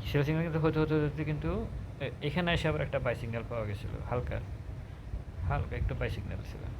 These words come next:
তো এটা কিন্তু, আহ, এখানে এসে আপনি যদি শেয়ার কিনতেন, তাহলে কিন্তু, আহ, খুব বেশি লস হতো না, হয়তো এখান পর্যন্ত পড়তো, কিন্তু খুব এখানে এসে শেয়ার কিনলে খুব বেশি না। এখানে দেখেন, এই সবগুলোই কিন্তু সেম,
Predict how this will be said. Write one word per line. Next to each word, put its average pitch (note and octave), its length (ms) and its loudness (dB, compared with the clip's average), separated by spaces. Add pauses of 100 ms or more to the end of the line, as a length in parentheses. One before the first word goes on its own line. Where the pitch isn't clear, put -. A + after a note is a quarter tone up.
(1900)
তো A#2 300 2 (100)
এটা C#3 180 0
কিন্তু, C3+ 220 2
আহ, A#2+ 1200 0
এখানে F3+ 280 2
এসে E3 200 2
আপনি D#3+ 200 0
যদি D3 180 2
শেয়ার C3 300 2
কিনতেন, B2 340 0
তাহলে A#2 280 0
কিন্তু, B2 240 0
আহ, B2+ 160 4 (460)
খুব C#3 160 0
বেশি C#3+ 220 4
লস B2+ 340 6
হতো - 120 2
না, - 60 6
হয়তো - 140 2
এখান D#3 160 2
পর্যন্ত D#3+ 340 -2
পড়তো, E3+ 400 0 (680)
কিন্তু C3 180 0
খুব C3 220 -2
এখানে E3 260 2
এসে E3 140 2
শেয়ার C#3 280 0
কিনলে C3+ 280 0
খুব B2+ 100 -2
বেশি B2 140 -2
না। C3+ 60 -2
এখানে D#3+ 220 2
দেখেন, D3 220 6
এই C3 300 4
সবগুলোই C#3 400 2
কিন্তু D3 220 -2
সেম, A2 360 0